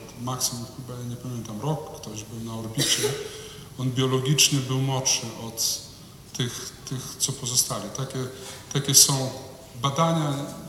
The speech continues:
potwierdzone, niepotwierdzone, ale na pewno matematycy udowodnili, że czas, tak, ale że czas w kosmosie się zatrzymuje.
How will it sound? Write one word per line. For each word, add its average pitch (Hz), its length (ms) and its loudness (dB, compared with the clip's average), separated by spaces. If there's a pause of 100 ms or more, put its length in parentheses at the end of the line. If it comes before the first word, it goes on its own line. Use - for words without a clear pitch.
(200)
potwierdzone, 139 520 0
niepotwierdzone, 131 500 -4
ale 127 160 0
na 127 120 0
pewno 147 260 0
matematycy 131 720 2
udowodnili, 123 640 0
że 110 160 -4
czas, - 680 2 (2250)
tak, 127 260 0
ale 131 200 2
że 127 120 4
czas 156 480 6
w - 140 -2
kosmosie 139 440 4
się - 160 6
zatrzymuje. 135 580 6